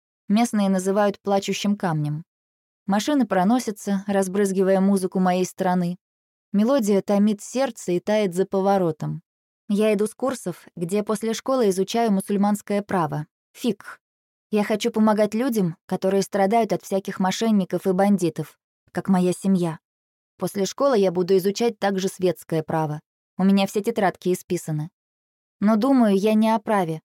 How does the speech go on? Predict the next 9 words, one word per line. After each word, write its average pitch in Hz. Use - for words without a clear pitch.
Я 220
про 240
это 233
рассказала, 233
чтобы 202
вы 226
немножко 214
меня 220
узнали — 226